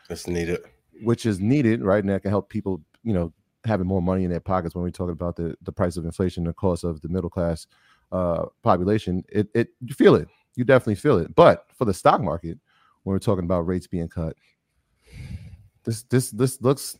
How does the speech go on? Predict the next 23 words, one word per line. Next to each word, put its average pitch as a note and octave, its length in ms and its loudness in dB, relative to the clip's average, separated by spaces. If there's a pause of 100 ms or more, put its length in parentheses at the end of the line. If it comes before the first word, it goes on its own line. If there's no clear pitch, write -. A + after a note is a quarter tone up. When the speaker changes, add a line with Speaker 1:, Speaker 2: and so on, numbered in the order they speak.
Speaker 2:
and G#2 160 -2
if A#2+ 180 4
we're D3+ 200 8
invested, D3+ 540 2
like G#2 180 -2
you A#2+ 40 -6
said, G#2 260 2
if F2 140 -8
you've C3+ 160 0
been D#3 120 2
investing D3 480 2
since G#2 260 -4
twenty A#2 340 0
twenty - 240 0
Speaker 1:
Mm-hmm. F#2 60 -2
Speaker 2:
or F#2+ 60 -2
even A2 180 -4
prior A#2 300 2
to A2 120 -4
that, F#2+ 280 -2 (600)
when G2 120 -4
you G2+ 80 -2
hear A#2+ 360 0